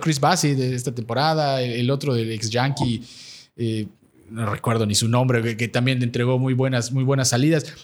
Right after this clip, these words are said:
Y Frankie Montas no termina por ser, en lo personal, para mí, un lanzador confiable. Repito, este es el primer lanzador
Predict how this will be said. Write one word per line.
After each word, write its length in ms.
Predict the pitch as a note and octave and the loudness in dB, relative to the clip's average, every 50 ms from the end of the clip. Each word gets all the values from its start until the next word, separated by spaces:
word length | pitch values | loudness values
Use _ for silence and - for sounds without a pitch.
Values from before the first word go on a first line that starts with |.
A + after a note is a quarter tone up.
| - _ | -20 _
Y 80 | - F3 | -4 -2
Frankie 300 | D3 D#3+ G#3 A3 G#3 G#3+ | 0 2 2 2 2 2
Montas 420 | F#3 G#3 G#3+ G#3+ A#3 G3 - - - - _ _ _ _ _ _ _ _ _ _ _ | 0 0 2 0 0 0 -2 -4 -12 -20 _ _ _ _ _ _ _ _ _ _ _
no 220 | - D#3 G3 A#3 A#3 | 0 0 0 0 2
termina 480 | G#3 F3+ D3+ C#3+ C#3+ F3 G#3 G3 D3+ | 2 2 4 4 4 4 2 2 2
por 360 | - C#3+ C3+ B2+ - - - _ | 2 2 2 0 -2 -6 -12 _
ser, 440 | - - - D3+ D#3 F#3 - - - - | -2 0 2 2 2 2 0 -4 -4 -2
en 160 | A#2 A2+ A2+ | 0 2 2
lo 100 | B2 B2 | 2 2
personal, 540 | B2 A#2+ A2+ A#2 A#2 B2 D3 F#3 - - - _ _ _ | 2 2 4 4 4 4 2 0 -2 -6 -12 _ _ _
para 180 | - A2+ G#2 G2+ | 0 2 4 4
mí, 240 | C#3 G3 G#3+ - - | 2 2 0 -2 -2
un 200 | D#3 D3+ E3+ E3 | 0 2 2 2
lanzador 480 | C#3+ B2+ - A#2+ A#2 C3 D3+ D3 - | 2 2 2 2 2 2 2 -2 -2
confiable. 800 | - C#3+ B2+ A#2 A2 - - D3 C#3 A#2+ A2 G#2 G2 F2+ F2+ F#2 - _ _ _ _ _ | 0 0 2 2 0 -2 0 2 2 2 2 0 0 -2 -4 -6 -10 _ _ _ _ _
Repito, 560 | - A#2+ A#2+ A#2 - C#3+ B2+ B2 A2+ - - - _ _ - | -6 -4 -2 0 2 0 2 2 -2 -2 -4 -8 _ _ -2
este 280 | F3 G#3 A3+ - - | 0 0 0 0 0
es 60 | A#3+ G#3 | 0 0
el 120 | E3 C#3+ | 0 0
primer 480 | - - - D3 D3 D3+ D#3+ G3 A#3+ B3 | -2 0 2 2 4 4 4 2 2 2
lanzador 680 | G#3+ D#3 B2+ A2+ - A#2 A2+ A#2+ D3 G#3 - - | 2 2 2 2 2 0 0 0 0 -2 -4 -8